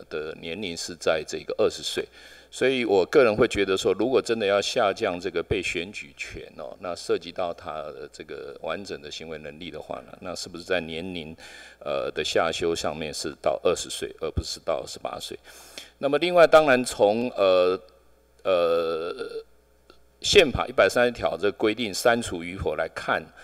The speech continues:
哦，讨论说选举权跟被选举权是不是一定要用宪法来规范？那我当然觉得是，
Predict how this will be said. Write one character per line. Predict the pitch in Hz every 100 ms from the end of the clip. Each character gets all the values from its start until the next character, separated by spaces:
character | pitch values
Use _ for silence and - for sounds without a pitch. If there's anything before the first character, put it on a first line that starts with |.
| - - -
哦， | - 71 65
讨 | - 85
论 | 98 131
说 | 123 123
选 | 123 139 175
举 |
权 | 131
跟 | 113 135
被 | 165 120
选 | 117 117
举 |
权 | 90
是 | 82 110
不 | 107
是 | 104
一 | 95
定 | - 120
要 | 117 101
用 | 98 90
宪 | 85 117
法 | 95 -
来 | - -
规 | 80
范？ | 78 - -
那 |
我 | 107 90
当 | 107
然 | 95 92 -
觉 | 76 80
得 | 82
是， | - 98 85